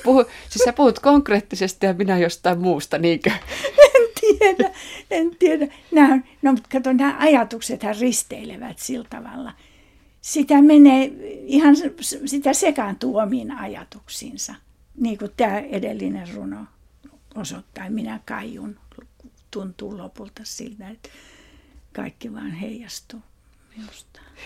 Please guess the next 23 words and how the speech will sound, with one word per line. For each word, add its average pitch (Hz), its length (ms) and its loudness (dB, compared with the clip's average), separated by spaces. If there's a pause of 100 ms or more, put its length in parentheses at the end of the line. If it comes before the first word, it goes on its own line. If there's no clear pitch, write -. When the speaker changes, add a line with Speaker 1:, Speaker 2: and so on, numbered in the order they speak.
Speaker 1:
Niin, 277 160 2
no, 262 80 -2
kun 254 80 -8
sä 254 120 -6
Speaker 2:
Voi. 214 60 -12
Speaker 1:
kirjoitat 240 440 -4
myös 240 220 -4
näin, 240 340 0
että - 360 -8
en 220 200 -2
tunnusta 190 500 -4
itseni 170 400 -8
yläpuolelle 143 680 -6
muuta 156 360 -10
auktoriteettia 131 1000 -8
kuin 143 300 -8
lapsen 151 400 -10
ja 135 80 -10
Jumalan, 139 600 -8
jos - 220 -10
Jumala 139 320 -4
on 135 120 -8
olemassa, 143 600 -8